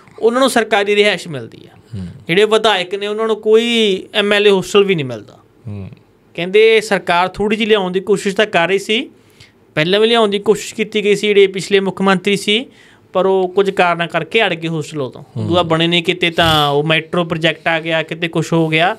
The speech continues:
Speaker 2: ਹੂੰ।
Speaker 1: ਉਹ ਰੁਕ ਗਏ ਤੇ ਉਵੇਂ ਹੁਣ ਕੰਟੀਨਿਊ ਆ। ਤੇ ਹੁਣ ਇਹਨਾਂ ਨੇ ਮੰਗ ਵੀ ਕੀਤੀ ਸੱਚ ਇੱਕ ਭਾਰਤ
Speaker 2: ਹੂੰ।
Speaker 1: ਸਰਕਾਰ ਤੋਂ ਕਿ ਭਾਈ ਇਹ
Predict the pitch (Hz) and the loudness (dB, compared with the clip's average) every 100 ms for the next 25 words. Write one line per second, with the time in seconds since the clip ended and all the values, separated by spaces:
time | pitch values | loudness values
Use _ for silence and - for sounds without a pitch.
0 | - 117 107 90 90 254 208 151 143 143 | -8 -8 -6 -4 2 4 4 2 -4 0
1 | 190 185 202 208 220 196 - 143 139 131 | -2 0 0 0 -2 -4 -4 -8 -8 -12
2 | - - _ _ _ _ _ _ - 170 | -14 -20 _ _ _ _ _ _ -6 0
3 | 180 214 233 247 247 185 185 190 247 240 | 2 4 4 2 2 2 0 -2 -4 -4
4 | 233 202 202 196 196 190 _ _ _ _ | 0 0 0 -4 -6 -14 _ _ _ _
5 | _ _ _ - 208 165 151 180 180 175 | _ _ _ -2 0 0 -2 -6 -2 0
6 | 170 165 180 185 196 196 180 165 165 160 | 0 -2 -8 -6 -2 0 2 2 2 2
7 | 143 - | 0 -2